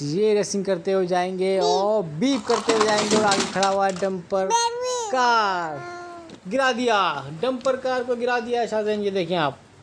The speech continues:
Speaker 1: वाओ, एक और कार खड़ी हुई है। ओ दो डंपर ट्रक है हमारे पास, जेसीबी ट्रक है और दूसरा ट्रैक्टर है, मिनी ट्रैक्टर,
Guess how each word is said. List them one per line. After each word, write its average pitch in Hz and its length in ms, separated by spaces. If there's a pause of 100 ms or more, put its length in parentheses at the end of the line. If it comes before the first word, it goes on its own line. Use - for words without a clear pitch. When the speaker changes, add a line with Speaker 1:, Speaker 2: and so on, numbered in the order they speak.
(240)
Speaker 1:
वाओ, 180 520 (540)
एक 180 240
और 190 260
कार 170 180
खड़ी 156 280
हुई 165 140
है। 156 120
ओ 185 300
दो 180 300
डंपर 151 340
ट्रक 139 280
है 139 60
हमारे 131 260
पास, 127 340 (460)
जेसीबी 170 560
ट्रक 175 360
है 180 180
और 160 200
दूसरा 151 280
ट्रैक्टर 156 400
है, 151 140
मिनी 156 180
ट्रैक्टर, 147 420